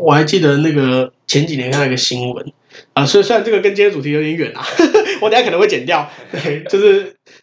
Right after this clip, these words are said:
前，前，前几年有看到一个新闻，就是外国人在，在台湾受伤，然后可能骨折还怎样要做手术，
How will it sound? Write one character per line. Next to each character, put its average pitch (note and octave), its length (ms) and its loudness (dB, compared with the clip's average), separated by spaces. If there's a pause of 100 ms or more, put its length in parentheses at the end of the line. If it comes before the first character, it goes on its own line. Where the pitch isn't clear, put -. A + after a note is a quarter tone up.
(100)
前， G3 300 0
前， F#3+ 300 -4 (220)
前 G3 160 -4
几 G3 80 0
年 C#3+ 80 2
有 C3+ 40 -6
看 E3+ 120 -4
到 D#3+ 60 -2
一 D3 40 0
个 C3+ 60 -2
新 D3 240 -4
闻， C3 180 -10
就 C#3 100 -10
是 C#3 120 0
外 C#3+ 240 2
国 A#2+ 220 -8
人 A#2+ 200 -8
在， B2+ 340 -2 (420)
在 D3+ 120 2
台 B2+ 180 0
湾 B2 160 -2
受 B2 260 -2
伤， C3 320 -4
然 B2+ 140 2
后 C3 160 4
可 - 180 -8
能 C#3+ 120 -4
骨 B2+ 200 -8
折 B2+ 160 -6
还 C3+ 120 2
怎 B2+ 100 -6
样 B2+ 80 0
要 C3+ 80 2
做 C3 180 0
手 - 220 -6
术， - 260 -6